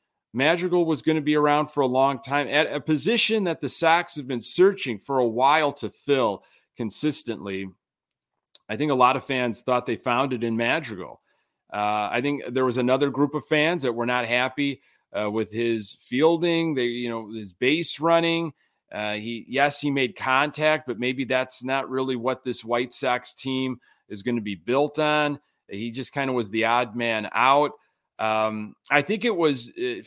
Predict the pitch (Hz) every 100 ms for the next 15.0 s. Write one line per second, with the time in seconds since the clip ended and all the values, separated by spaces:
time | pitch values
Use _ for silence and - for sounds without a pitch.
0 | - 139 135 165 185 156 123 120 - _
1 | _ - - - - - - 123 101 -
2 | - 165 202 170 185 147 - - 147 151
3 | 160 147 120 107 131 123 104 113 113 120
4 | - 135 131 147 147 143 _ _ _ _
5 | _ - 110 110 107 110 110 - 117 113
6 | 120 151 147 117 127 127 135 131 123 120
7 | - - 139 151 160 135 113 - 127 123
8 | - 127 120 120 110 _ _ _ 113 120
9 | 120 131 139 143 120 - - 135 170 131
10 | 107 110 101 131 190 - 98 73 - 52
11 | _ _ _ _ _ - 117 117 117 117
12 | 107 - - 151 170 214 180 139 143 139
13 | 117 107 95 101 95 113 101 - 104 104
14 | 101 - 107 95 110 107 101 92 -